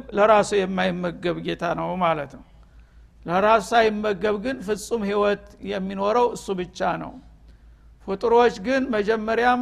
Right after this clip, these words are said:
አስገኝ ይፈልጋሉ፣ ያላስገኛቸው ሊገኙ አይችሉም።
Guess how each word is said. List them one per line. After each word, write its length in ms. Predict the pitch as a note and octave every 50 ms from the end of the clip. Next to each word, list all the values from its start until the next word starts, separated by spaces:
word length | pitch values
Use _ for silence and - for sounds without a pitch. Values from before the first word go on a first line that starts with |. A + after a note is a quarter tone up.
| B3 -
አስገኝ 400 | A3 G#3 - F#3 A3 A#3 A#3 A3+
ይፈልጋሉ፣ 680 | A3 G3 G#3+ G#3+ G3 G3 G3 F#3 G3+ G3 G3 G3+ G3+ B3 B3+ B3+ B3+ B3+
ያላስገኛቸው 920 | - G3 G3 G3+ G#3+ G3 F#3 G3 G#3+ G#3+ G#3+ G#3 G#3+ G#3 G3+ G3+ - A#3+ A#3 A#3
ሊገኙ 360 | A3 F#3+ E3+ G#3+ G3+ G3+ G3+ G#3
አይችሉም። 540 | G3+ G#3 G3+ G3+ - A3+ A3+ B3 C4 C4